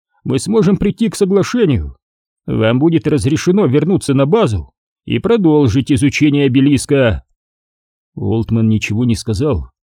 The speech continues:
и тогда Марков добавил: "Конечно, у вас будет полный доступ". Полный доступ?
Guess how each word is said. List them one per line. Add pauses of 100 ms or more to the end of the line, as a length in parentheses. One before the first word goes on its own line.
(260)
и
тогда
Марков
добавил: (440)
"Конечно, (260)
у
вас
будет
полный
доступ". (880)
Полный
доступ?